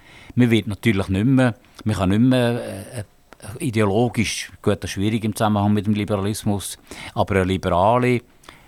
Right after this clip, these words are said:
wirklich eine echt liberale Politik einfach immer durchziehen. Sonst verliert man noch mehr. Wir haben auf der einen Seite die sogenannten Grünliberalen,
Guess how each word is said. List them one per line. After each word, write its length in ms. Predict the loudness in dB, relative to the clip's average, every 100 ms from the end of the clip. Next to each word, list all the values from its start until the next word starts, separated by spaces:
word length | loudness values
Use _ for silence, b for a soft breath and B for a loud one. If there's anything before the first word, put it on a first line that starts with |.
| B _ -4
wirklich 600 | 2 2 0 0 2 2
eine 180 | 0 -4
echt 220 | -4 -4
liberale 440 | -4 -2 -2 -2
Politik 480 | -2 -4 -2 -4 -4
einfach 240 | -6 -6 -4
immer 260 | 0 0 0
durchziehen. 580 | -4 -4 -4 -6 -6 -6 _ -10
Sonst 200 | -2 -2
verliert 360 | -2 -4 -4 -4
man 100 | 0
noch 100 | 0
mehr. 200 | 0 0
Wir 140 | 0
haben 80 | 0
auf 100 | -2
der 120 | -2
einen 160 | 0 -2
Seite 400 | -6 -8 -6 -4
die 140 | -4
sogenannten 460 | -4 -2 -2 -4 -2
Grünliberalen, 800 | 0 0 -2 -2 -2 -2 -4